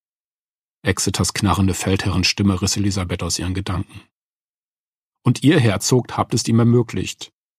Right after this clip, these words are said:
Sie schnippte die Talkugel fort. Sie flog gegen eine Wand und blieb daran haften. "Ich habe keine Zeit für Musiker, die ihr Handwerk nicht verstehen." "Gewiss, Milady", sagte Exeter.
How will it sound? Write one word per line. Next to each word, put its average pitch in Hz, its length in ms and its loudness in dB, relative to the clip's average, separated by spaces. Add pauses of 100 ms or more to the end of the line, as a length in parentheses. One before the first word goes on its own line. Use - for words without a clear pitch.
(380)
Sie 110 160 -2
schnippte - 380 -2
die 104 100 0
Talkugel 104 520 0
fort. - 460 -6 (580)
Sie 107 120 -2
flog 117 220 2
gegen 110 180 4
eine 98 240 2
Wand 104 240 2
und 104 120 -2
blieb 98 200 -4
daran 98 300 -2
haften. 85 520 -8 (1160)
"Ich - 160 -2
habe 113 160 2
keine 113 240 2
Zeit 120 280 0
für 117 120 2
Musiker, 104 500 0
die 95 120 -2
ihr 92 120 -2
Handwerk 101 400 -2
nicht - 220 -8
verstehen." 82 680 -6 (1120)
"Gewiss, 135 300 2
Milady", 85 460 0
sagte 85 340 -8
Exeter. 85 540 -8